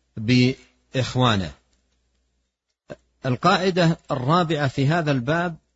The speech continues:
عامل الناس بالذي تحب أن تعامل به. عامل الناس بالذي تحب أن تعامل به،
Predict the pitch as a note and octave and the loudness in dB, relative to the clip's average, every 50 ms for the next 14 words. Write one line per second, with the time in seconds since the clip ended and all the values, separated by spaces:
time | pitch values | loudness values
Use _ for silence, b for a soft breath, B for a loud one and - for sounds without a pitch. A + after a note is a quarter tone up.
0 | _ _ _ _ _ _ _ _ _ _ _ _ _ _ _ G2+ A2 C#3 E3+ F#3 | _ _ _ _ _ _ _ _ _ _ _ _ _ _ _ -2 2 4 4 4
1 | F#3 F3+ F3+ F3+ F#3+ G3 F#3+ F#3+ F#3 - _ - C#3+ C#3+ C3+ C3+ C#3 C#3+ D#3+ F#3 | 4 4 4 4 4 4 2 0 -2 -6 _ -2 2 2 4 4 4 4 2 2
2 | F#3+ F#3+ E3+ - - - - - - - _ _ _ _ _ _ _ _ _ _ | 0 0 0 2 0 0 0 -2 -6 -8 _ _ _ _ _ _ _ _ _ _
3 | _ _ _ _ _ _ _ _ _ _ _ _ _ _ _ _ - A2 A2 C3+ | _ _ _ _ _ _ _ _ _ _ _ _ _ _ _ _ -16 -2 2 2
4 | E3 F3 F3+ F3 E3+ D#3+ E3+ E3+ D#3+ - - C#3 C3 - - F3+ F3+ E3 D#3 C#3+ | 4 4 4 4 4 4 4 2 2 2 0 -2 0 2 0 0 0 0 -4 -10
5 | C#3+ - - - D#3 D3 C3+ - - B2+ A2+ A2 C#3 D#3+ D3+ C3 A#2+ A2+ G2+ F#2+ | -12 -12 -6 0 2 2 2 2 2 0 2 2 2 4 4 4 4 4 4 4
6 | A#2 - - E2 - _ _ _ _ _ _ _ _ _ _ _ _ _ _ _ | 2 2 2 -2 -6 _ _ _ _ _ _ _ _ _ _ _ _ _ _ _
7 | _ _ _ _ _ _ _ _ _ _ _ _ _ _ _ _ _ _ _ _ | _ _ _ _ _ _ _ _ _ _ _ _ _ _ _ _ _ _ _ _
8 | _ _ _ _ _ _ _ _ _ _ _ - - - A2 B2 C#3 C#3+ C#3+ C3+ | _ _ _ _ _ _ _ _ _ _ _ -20 -8 -2 2 4 6 6 6 6
9 | B2+ A#2 A#2 A2 A2 A2+ B2+ C#3+ E3 E3 - - A#2+ A#2+ A#2 A#2 C3+ C3 C#3 C3 | 6 6 4 4 2 2 2 0 0 0 -2 -2 -2 0 0 2 2 2 2 0
10 | - - A#2 - - D3+ E3 D#3+ D3+ - _ _ _ _ _ _ _ _ _ _ | 0 -2 -4 0 0 0 0 0 -4 -10 _ _ _ _ _ _ _ _ _ _
11 | _ _ _ _ _ _ _ _ _ _ _ _ _ _ _ _ _ _ _ - | _ _ _ _ _ _ _ _ _ _ _ _ _ _ _ _ _ _ _ 2
12 | C#3 C#3 C3 - B2+ A#2+ G#2+ C3 D#3 D3+ C3+ B2 A2+ G#2+ G#2 A2+ F#2 - | 2 2 4 4 4 2 4 4 6 6 6 6 4 4 2 -2 -2 -4